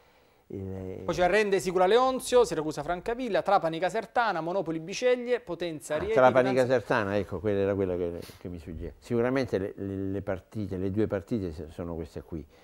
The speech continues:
Speaker 1: Poi, immaginando che la Juve Stabia con la Cavese, anche quello è un derby campano,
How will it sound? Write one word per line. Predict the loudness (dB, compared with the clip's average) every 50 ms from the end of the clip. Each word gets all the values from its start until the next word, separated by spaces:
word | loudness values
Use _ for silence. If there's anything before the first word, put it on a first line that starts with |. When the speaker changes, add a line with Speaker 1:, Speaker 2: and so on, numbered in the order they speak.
| -20 -20 _ _ _
Speaker 1:
Poi, | 0 0 0 0 -2 -8 _ -14 -14 -10 -10 -8 -8 -8 -8
immaginando | -8 -10 -8 -8 -6 -6 -6 -6 -4 -4 -4 -2 -2 -2
che | -2 -2
la | -2 -2
Juve | -4 -2 -2 -2 -4
Stabia | -4 -2 0 0 0 2 0 -2 -4 -6 -8
con | -10 -10 -10 -8
la | -8 -8
Cavese, | -8 -6 -4 -2 -2 -2 -2 -4
anche | -8 -10 -10 -6 -6
quello | -4 -2 -2 -2 -4 -6
è |
un | -8 -8 -6
derby | -4 -4 -4 -4 -4 -6 -6
campano, | -6 -8 -8 -6 -6 -6 -6 -8 -10 -14